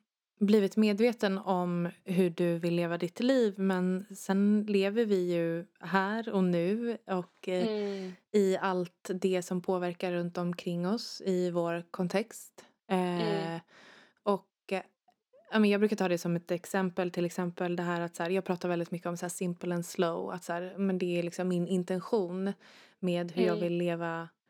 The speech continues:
Speaker 1: mitt liv, att jag vill leva
Speaker 2: Mm.
Speaker 1: enklare, att jag vill leva långsammare. Och med det sagt, eh, betyder ju inte det att det innebär att mitt liv kanske kommer gå så långsamt. Jag har ändå,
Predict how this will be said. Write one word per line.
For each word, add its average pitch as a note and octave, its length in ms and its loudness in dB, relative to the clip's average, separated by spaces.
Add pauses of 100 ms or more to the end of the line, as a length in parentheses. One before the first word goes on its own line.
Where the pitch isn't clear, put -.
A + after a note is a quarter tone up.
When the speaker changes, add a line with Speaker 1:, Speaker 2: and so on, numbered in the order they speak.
(260)
Speaker 1:
mitt F#3 320 -2
liv, G3 400 0
att F3+ 140 -6
jag F3+ 120 -2
vill F3 140 -2
leva E3+ 340 0
Speaker 2:
Mm. G#3 240 4
Speaker 1:
enklare, F#3+ 480 0
att F3 120 -8
jag E3+ 80 -2
vill E3+ 140 -2
leva E3+ 180 -2
långsammare. F#3 800 2
Och F#3+ 100 4
med F#3+ 120 6
det G#3 300 4
sagt, - 540 -12 (160)
eh, F3+ 400 0 (640)
betyder F#3+ 360 2
ju F#3+ 60 2
inte F3+ 200 0
det F3 340 2
att - 380 -8
det G3 100 0
innebär F3 380 0
att E3 160 -6
mitt E3+ 200 -2
liv F3 400 2
kanske F3+ 260 0
kommer F#3+ 240 2
gå F3+ 140 2
så F#3 100 0
långsamt. G3 720 0
Jag F#3 120 2
har F#3 160 0
ändå, F3 380 0